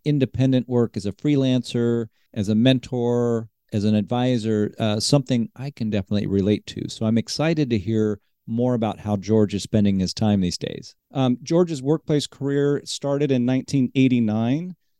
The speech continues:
Coincidentally, was the same year that Lena Zimmerman's career started and mine. So there's something about that year that, uh, is, is just a theme. Uh, he started with Raychem,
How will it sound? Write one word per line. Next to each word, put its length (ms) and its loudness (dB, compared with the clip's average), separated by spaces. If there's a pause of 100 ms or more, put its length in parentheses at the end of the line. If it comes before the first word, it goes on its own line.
(120)
Coincidentally, 640 0
was 140 0
the 80 -4
same 320 0
year 160 2
that 160 0
Lena 300 0
Zimmerman's 560 0
career 280 -8
started 440 -2
and 100 -6
mine. 400 -6
So 140 -2
there's 160 2
something 280 -2
about 280 -2
that 200 -4
year 220 0
that, 380 -6
uh, 340 0
is, 240 -8 (100)
is 200 -14
just 280 -12
a 60 -8
theme. 540 -2 (500)
Uh, 160 0
he 160 -2
started 400 0
with 220 -2
Raychem, 800 0